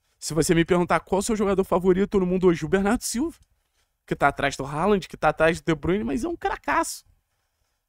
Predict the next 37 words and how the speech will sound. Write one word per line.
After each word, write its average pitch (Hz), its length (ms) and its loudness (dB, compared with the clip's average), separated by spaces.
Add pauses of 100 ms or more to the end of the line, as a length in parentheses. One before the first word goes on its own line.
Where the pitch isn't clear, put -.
(100)
sabe? 160 360 0 (640)
É 139 60 -6
um 147 80 -4
cara 143 240 -6
que - 100 -4
eu 254 160 4
amo. 226 320 4 (220)
Um 165 220 -4
dos 175 180 -10
meus 185 220 0
maiores 190 340 -2
ídolos 202 260 -4
no 190 120 -2
futebol, 196 340 -6
o 214 60 -2
Pablo 208 380 2
Aimar. 247 360 0 (600)
Que 151 80 0
era 151 80 4
reserva 208 520 6
da 214 120 2
seleção 220 320 -2
argentina, 240 420 -2
mas 156 160 -4
é 165 60 -2
um 175 80 -2
cara 180 200 -6
que - 80 -12
eu 240 160 -2
amo, 214 220 -2
tecnicamente, 175 800 -8 (300)
entra 185 320 -4
e - 20 -20
contribui 220 420 -4
muito 220 320 -4
pro 170 140 -4
jogo. 135 240 -8